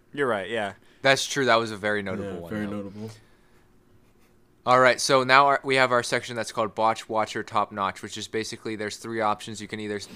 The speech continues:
Speaker 2: botch the movie, which means it's horrible, or you could recommend a watch for everyone. And Top Notch would be, like, the highest tier of movie. Like, no person should go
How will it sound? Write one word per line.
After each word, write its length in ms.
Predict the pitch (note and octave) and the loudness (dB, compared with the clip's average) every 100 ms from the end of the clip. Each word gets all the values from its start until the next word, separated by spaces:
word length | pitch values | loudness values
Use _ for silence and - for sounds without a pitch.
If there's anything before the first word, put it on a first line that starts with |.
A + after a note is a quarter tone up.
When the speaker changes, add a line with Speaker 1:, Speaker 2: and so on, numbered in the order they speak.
| - | 0
Speaker 2:
botch 400 | G#2 G#2+ - - | 2 2 -2 -10
the 80 | A2 | -8
movie, 260 | G#2+ G#2 | -8 -6
which 180 | G#2 - | -8 -8
means 200 | G#2 F#2+ | -10 -12
it's 80 | - | -12
horrible, 500 | A2+ A2 G#2 A2+ A2 - _ | -6 -6 -4 -6 -8 -18 _
or 340 | - A#2+ A2 - _ - | -4 0 -2 -4 _ -8
you 240 | A2 A2 - | -8 -8 -6
could 180 | B2+ A#2 | -4 -2
recommend 460 | G#2+ A#2 G#2+ G2+ | -2 -2 -4 -4
a 60 | G2+ | -4
watch 520 | F#2 G2+ G#2 - - | -2 0 0 -2 -12
for 200 | - A#2+ | -8 -6
everyone. 460 | G#2+ G#2+ G#2 G#2 A2 _ _ _ | -4 -4 -4 -6 -8 _ _ _
And 100 | A#2+ | -10
Top 220 | A2+ B2+ A2+ | 2 4 4
Notch 240 | A2+ - | 0 -2
would 80 | G2+ | -4
be, 100 | G#2 | -4
like, 200 | F#2+ - | -4 -4
the 80 | F#2 | -2
highest 400 | G2 F#2+ - - | 0 -2 -8 -6
tier 200 | G2+ F#2+ | -6 -6
of 200 | E2+ F#2 | -10 -14
movie. 240 | E2+ F2+ | -12 -10
Like, 240 | F2 E2+ - _ _ | -10 -10 -16 _ _
no 240 | A2+ A#2+ | -2 -2
person 380 | G#2+ B2+ A2 G#2+ | 0 -4 -4 -8
should 260 | G2 G2+ F2 | -10 -10 -8
go 320 | F#2+ F2+ | -8 -8